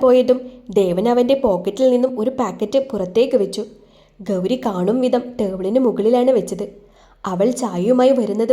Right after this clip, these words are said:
മുകളിൽ നിന്നും കണ്ടതും ദേവൻ പെട്ടെന്ന് തന്നെ ലാപ്പിന് മുന്നിലിരുന്നു. "മിസ്റ്റർ ദേവൻ, ചായ." അവൾ ദേവൻ പറയുന്നത് പോലെ ഗാംഭീര്യത്തോടെ പറഞ്ഞു നോക്കി. "ആ ടേബിളിൽ വെച്ചേക്ക്." "ഓക്കെ." അവൾ ടേബിളിൽ വെച്ചതും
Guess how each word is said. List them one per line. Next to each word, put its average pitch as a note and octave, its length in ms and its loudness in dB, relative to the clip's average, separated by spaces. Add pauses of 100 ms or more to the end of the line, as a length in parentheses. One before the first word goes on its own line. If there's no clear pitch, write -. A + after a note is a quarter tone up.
മുകളിൽ G3+ 340 -2
നിന്നും C4 260 4
കണ്ടതും A#3+ 380 -2 (440)
ദേവൻ F#3+ 360 -2
പെട്ടെന്ന് A#3 420 0
തന്നെ B3+ 240 4 (140)
ലാപ്പിന് G#3 380 -4
മുന്നിലിരുന്നു. A#3+ 540 -2 (840)
"മിസ്റ്റർ A3+ 340 -2
ദേവൻ, D4+ 300 4 (300)
ചായ." G#3 300 -4 (1500)
അവൾ G3 280 -2
ദേവൻ G3 340 -2
പറയുന്നത് B3 420 0
പോലെ B3 220 4 (100)
ഗാംഭീര്യത്തോടെ G3 760 -4
പറഞ്ഞു G#3 360 -6
നോക്കി. G3+ 300 -4 (760)
"ആ B3 120 0
ടേബിളിൽ C#4 440 2
വെച്ചേക്ക്." A#3 420 0 (440)
"ഓക്കെ." G3+ 340 -4 (600)
അവൾ G3 260 -2
ടേബിളിൽ G3+ 440 0
വെച്ചതും A#3+ 340 2